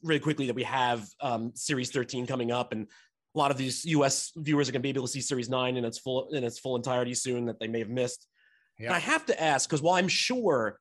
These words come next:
Speaker 1: you did write that speech for the National Comedy Awards, I just wanna make sure before I go any further, you actually wrote that.
Speaker 2: I did write that.
Speaker 1: What I love about it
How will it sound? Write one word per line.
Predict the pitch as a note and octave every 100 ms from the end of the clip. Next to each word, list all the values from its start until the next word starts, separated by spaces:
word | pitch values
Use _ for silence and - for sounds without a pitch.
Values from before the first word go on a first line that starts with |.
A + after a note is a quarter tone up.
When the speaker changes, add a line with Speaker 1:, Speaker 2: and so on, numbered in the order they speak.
| -
Speaker 1:
you | D3
did | C#3 E3+ F#3
write | C#3 C#3+ D3+
that | C3+
speech | - - C#3+ -
for |
the | A2+
National | B2 B2+ B2
Comedy | A#2+ A#2+ A#2+
Awards, | G#2+ G2 G2
I |
just | E3
wanna | C4+
make | A3+ G#3
sure | G#3+
before | D#3+ D#3+
I | D#3
go |
any | D3+
further, | C#3+ E3+ C3+ G#2 G2+ _ _ - - _
you | E3 F#3+ B3
actually | A3 A#3+
wrote | G#3+ A3+
that. | A3 E3+ - _ _ _ - -
Speaker 2:
I | -
did | C3+ A#2+
write | A2+ A2+
that. | - - - - - _ _ _ _ _ _ _
Speaker 1:
What | - C4 A#3+
I |
love | B3 G3+ G#3
about | C#3 G2+
it | F2+